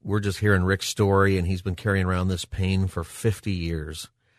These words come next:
We pray, Lord, that he would be able to cast that upon you today, that his, he'd put his trust in you, his trust in you for his faith,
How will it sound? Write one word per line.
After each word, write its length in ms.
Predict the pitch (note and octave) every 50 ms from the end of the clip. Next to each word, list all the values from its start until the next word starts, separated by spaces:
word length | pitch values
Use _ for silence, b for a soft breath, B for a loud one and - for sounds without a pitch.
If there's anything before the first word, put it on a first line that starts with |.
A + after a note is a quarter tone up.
| _ _ _ _ _ _ _ _
We 80 | - -
pray, 320 | F2+ - - A#2+ A2 G#2
Lord, 240 | G2 G2 F#2 F#2 F#2
that 220 | F2 F#2 F2 D#2 - - - _ _ _ _ _ _ _
he 240 | - - - A#2 A#2
would 120 | A2 G2
be 120 | E2+ F#2 F2
able 160 | F2 F2+ F2+
to 80 | E2 -
cast 340 | - G#2+ G2 F#2 F2+ -
that 160 | - F2+ E2+ D#2
upon 320 | D2+ - - F2 E2 D#2+
you 160 | E2 E2 E2+
today, 380 | E2+ - E2+ D#2 D#2+ D#2 D2 D#2
that 160 | C#2+ D2 D#2+
his, 160 | E2 E2+ E2 - _ _
he'd 200 | - - F2 D#2+
put 140 | - - C3
his 100 | A#2 F#2+
trust 400 | - - - C3 A#2+ G#2+ - -
in 120 | A2 G2+ F#2+
you, 300 | F2+ F2 E2+ F2+ F2+ E2+
his 260 | D#2 F2 D#2+ - -
trust 340 | - - A2 G2+ F#2+ - -
in 120 | F#2 F#2
you 180 | F2+ F2 F2 E2
for 160 | - D#2+ D#2+
his 260 | D#2 F2 D2+ D2 -
faith, 460 | - - A2+ G#2+ G#2 G2 F#2 - -